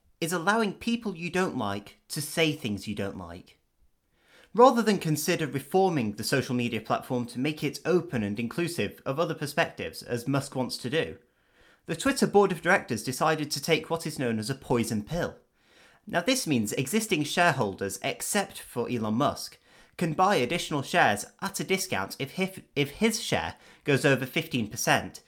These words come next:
so that his shares become diluted and it becomes much harder for him to take over. The majority of those who claim Musk owning Twitter is dangerous, and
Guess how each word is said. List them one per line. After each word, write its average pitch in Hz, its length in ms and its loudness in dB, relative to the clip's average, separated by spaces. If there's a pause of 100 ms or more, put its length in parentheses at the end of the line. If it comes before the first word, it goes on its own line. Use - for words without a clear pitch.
(280)
so 160 220 6
that 147 160 0
his 143 180 2
shares 127 220 2
become 190 320 0
diluted 151 580 2
and 104 120 -2
it - 80 -8
becomes 127 360 -6
much 147 280 -2
harder 143 240 0
for - 160 -6
him 104 80 -4
to - 120 -14
take - 260 -6
over. 170 360 0 (1300)
The 175 40 -2
majority 233 500 6
of - 100 -4
those 147 240 4
who 135 100 0
claim 139 300 2
Musk 165 280 2
owning 156 280 4
Twitter - 320 -6
is 107 100 -6
dangerous, 147 600 0 (140)
and 156 240 -2